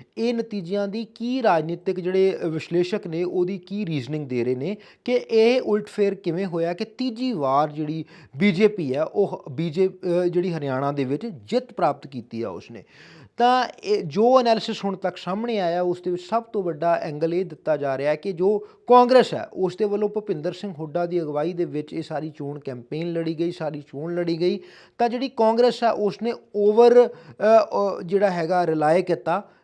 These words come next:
ਜਾਟ ਵੋਟ ਦੇ ਉੱਤੇ, ਜਾਟ ਲੀਡਰਸ਼ਿਪ ਦੇ ਉੱਤੇ। ਤਾਂ ਹਰਿਆਣਾ ਦੇ ਵਿੱਚ ਜਿਹੜੀ ਜਾਤ ਦਾ ਸਵਾਲ ਹੈ, ਜਾਤ ਜਿਹੜੀ ਹੈ, ਕਾਸਟ ਦਾ ਫੈਕਟਰ ਹੈ, ਬਹੁਤ ਡੂੰਘਾ ਫੈਕਟਰ ਹੈ।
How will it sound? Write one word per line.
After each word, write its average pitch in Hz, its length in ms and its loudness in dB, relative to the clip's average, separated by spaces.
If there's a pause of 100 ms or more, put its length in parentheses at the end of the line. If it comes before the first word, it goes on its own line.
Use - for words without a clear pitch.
(260)
ਜਾਟ 165 420 8
ਵੋਟ 160 260 -2
ਦੇ 165 140 -2
ਉੱਤੇ, 185 200 -4
ਜਾਟ 131 380 4
ਲੀਡਰਸ਼ਿਪ 143 520 -6
ਦੇ 180 100 -2
ਉੱਤੇ। 190 380 -4 (320)
ਤਾਂ 233 240 4 (380)
ਹਰਿਆਣਾ 220 340 2
ਦੇ 247 100 -8
ਵਿੱਚ 240 160 -6
ਜਿਹੜੀ 233 220 -4
ਜਾਤ 147 520 2
ਦਾ 175 140 0
ਸਵਾਲ 123 460 -4
ਹੈ, 98 240 -10
ਜਾਤ 139 420 0
ਜਿਹੜੀ 131 240 -8
ਹੈ, 131 40 -2
ਕਾਸਟ 170 460 -6
ਦਾ 180 100 -2
ਫੈਕਟਰ 143 400 -12
ਹੈ, 156 60 0
ਬਹੁਤ 165 360 -4
ਡੂੰਘਾ 170 440 -4
ਫੈਕਟਰ 170 400 -6
ਹੈ। 214 140 -4